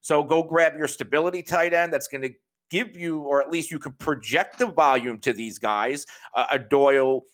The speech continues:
who's had triple-digit targets a couple years ago. Goddard had eighty-seven last year.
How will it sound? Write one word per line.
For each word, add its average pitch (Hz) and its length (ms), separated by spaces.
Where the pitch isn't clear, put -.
who's 139 180
had 143 240
triple-digit 135 540
targets 131 380
a - 40
couple 123 280
years 113 220
ago. 101 340
Goddard 131 400
had 127 160
eighty-seven 135 760
last 135 380
year. 117 260